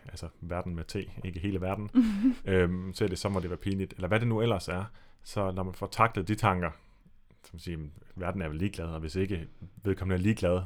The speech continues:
Speaker 1: hvor lang tid er vedkommende så ikke ligeglad, og hvor li-, ikke ligeglad er vedkommende, altså hvem vil reelt blive sur over, at der lå kartoffelsalat tilbage på en tallerken?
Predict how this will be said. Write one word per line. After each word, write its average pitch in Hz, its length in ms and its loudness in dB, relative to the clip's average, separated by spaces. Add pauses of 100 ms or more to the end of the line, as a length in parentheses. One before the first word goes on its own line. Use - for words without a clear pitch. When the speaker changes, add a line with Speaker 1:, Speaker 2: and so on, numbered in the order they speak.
Speaker 1:
hvor 92 340 2
lang 101 220 4
tid 107 180 0
er 90 40 2
vedkommende 90 380 0
så 90 100 -2
ikke 101 200 -2
ligeglad, 90 400 -2
og 104 100 0
hvor 95 140 6
li-, 90 180 -4 (160)
ikke 92 180 2
ligeglad 90 360 2
er 90 60 2
vedkommende, 90 340 0
altså 82 140 -6 (160)
hvem 92 460 0
vil 92 120 0
reelt - 440 -2
blive 92 140 -2
sur 98 300 -4
over, - 320 -4
at 85 200 -8
der 85 80 -4
lå 80 140 -6
kartoffelsalat - 560 -8
tilbage - 280 -6
på - 100 -10
en - 80 -8
tallerken? - 340 -8